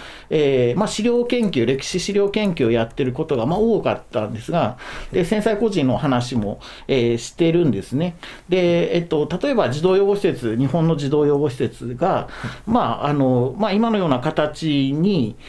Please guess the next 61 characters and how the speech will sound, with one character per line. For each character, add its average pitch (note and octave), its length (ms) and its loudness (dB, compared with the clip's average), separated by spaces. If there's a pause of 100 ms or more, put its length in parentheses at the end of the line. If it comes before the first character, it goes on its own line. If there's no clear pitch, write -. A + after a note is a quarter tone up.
(120)
な A#3 160 0
る、 C#3 160 2
ま G3 120 2
あ、 D#3 60 -2
一 B3 200 -4
つ A#3 120 -2
の、 A2+ 280 0
ま F#3 80 -2
あ、 F#3 40 -4
き - 140 -12
っ E3 60 -12
か A3+ 160 -2
け B3 120 0
に A#3+ 80 2
な A#3+ 120 0
っ A#3+ 100 -6
た E3 80 0
の B2 100 0
が G#2+ 80 0
戦 D#3 380 0
後 C#3 300 2
の、 F3 340 0 (300)
え B2+ 260 2
ー、 D#3 60 0
ま D#3+ 300 -2
あ、 A#2 40 -14
戦 C#3 220 0
争 C3 220 0
孤 B2+ 120 0
児 - 240 -8 (220)
の、 A#2+ 280 -2
ま F3 140 2
あ、 - 40 -4
子 F3 120 -2
た G3+ 140 2
ち G3+ 160 -2
を G#3+ 80 2
ど F3+ 180 2
う - 40 2
い - 20 0
う - 20 0
ふ B3+ 100 -2
う A#3+ 40 2
に、 B2+ 240 0 (300)
え C3 220 2
ー、 A2+ 40 2
養 C#3+ 160 4
育 C3+ 200 -2
し B2+ 60 -8
た C3 140 0
ら A#2+ 80 2
い G#2+ 120 0
い - 20 -10
か G2+ 160 -6
っ G2 60 -8
て - 160 -16
い - 20 -6
う A#2 40 -6
ふ - 100 -8
う F#3 40 -2
な、 B2+ 240 0